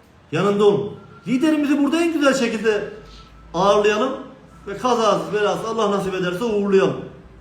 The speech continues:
Tek derdimiz bu. Bütün teşkilatlarımızla yemekli bir toplantı yaptık. Orada şunu söyledim. Dedim ki,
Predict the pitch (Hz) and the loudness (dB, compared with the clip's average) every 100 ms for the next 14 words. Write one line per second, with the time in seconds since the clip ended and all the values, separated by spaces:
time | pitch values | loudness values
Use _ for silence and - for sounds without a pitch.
0 | - - - - - - 240 - 214 196 | -20 -20 -20 -20 -20 -6 -4 -2 0 0
1 | 185 170 160 220 233 - - - - - | 0 -2 -2 -2 -2 -8 -16 -20 -20 -20
2 | - - - - 151 220 202 - 196 185 | -20 -20 -20 -12 -6 0 2 2 0 -2
3 | 185 180 175 165 170 170 - - 160 170 | -2 -4 -4 -2 -2 -2 -8 -14 -8 -6
4 | 170 175 165 170 - 165 156 165 147 - | -4 -4 -2 -2 -2 -4 -4 -2 -4 -6
5 | - - - 202 208 214 220 165 139 135 | -16 -16 0 2 4 0 -2 -2 -4 -4
6 | 175 220 - 170 | -6 -6 -4 -4